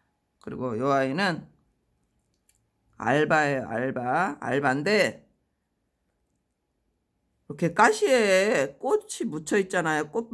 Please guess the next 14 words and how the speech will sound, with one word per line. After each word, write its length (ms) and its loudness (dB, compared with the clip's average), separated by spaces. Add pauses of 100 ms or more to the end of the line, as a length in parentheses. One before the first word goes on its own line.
(140)
꽃몽오리가. 1200 0 (140)
그러다 320 0
보니까 720 0
이게 240 -4
나오면서 920 2 (1200)
가시에 440 2
걸려서 800 2
이렇게 560 -4
다 260 -4
찢어져서 1000 -2
꽃 160 -6
모양이 840 -2
안 200 -2
나오네요. 680 0